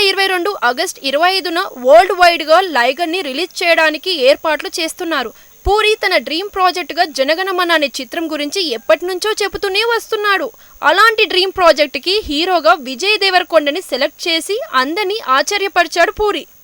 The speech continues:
తమ కాంబోలో రానున్న లైగర్ రిజల్ట్‌ని చూడకుండానే రెండవ ప్రాజెక్ట్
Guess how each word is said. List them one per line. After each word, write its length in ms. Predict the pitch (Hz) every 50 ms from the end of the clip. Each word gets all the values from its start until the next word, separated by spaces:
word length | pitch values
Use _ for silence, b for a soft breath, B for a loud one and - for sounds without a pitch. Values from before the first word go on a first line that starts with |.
| _ _ _ _ -
తమ 140 | 359 381 403 - 381
కాంబోలో 440 | 392 392 427 440 453 453 415 427 427
రానున్న 440 | 392 339 285 294 302 302 294 277 294 339 311 262
లైగర్ 380 | 226 240 254 254 294 339 320 349
రిజల్ట్‌ని 420 | 330 277 330 320 277 311 294 302 269 -
చూడకుండానే 680 | 262 254 277 320 320 - 330 302 285 277 254 247 262 339 403 381 254 254
రెండవ 300 | 254 262 294 392 427 440
ప్రాజెక్ట్ 500 | - - 381 359 359 - 392 392 - _